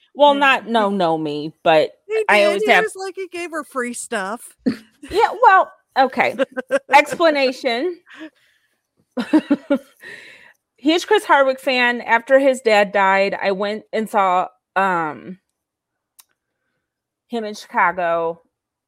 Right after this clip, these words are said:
Speaker 1: and I didn't get to see him backstage to give him this thing I made. I made him a little glass tile of his dad. And,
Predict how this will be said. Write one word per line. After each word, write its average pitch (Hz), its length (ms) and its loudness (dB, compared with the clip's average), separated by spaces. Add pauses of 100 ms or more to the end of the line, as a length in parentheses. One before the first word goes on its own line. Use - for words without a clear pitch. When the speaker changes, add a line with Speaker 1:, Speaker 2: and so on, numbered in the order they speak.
(520)
Speaker 1:
and 196 180 -6
I 196 100 -6
didn't 226 280 -2
get 214 200 -4
to 208 100 -12
see 220 320 -8
him 180 720 -10
backstage 196 520 -6
to 196 100 -10
give 190 180 -8
him 180 140 -10
this 175 140 -10
thing 185 240 -12
I 165 40 -12
made. 156 200 -8
I 165 60 -8
made 180 200 -8
him 170 160 -8
a 165 80 -6
little 170 220 -4
glass 165 380 -6
tile 160 600 -2 (300)
of 180 140 -2
his 180 140 -12
dad. 165 420 -2 (1040)
And, 175 560 -6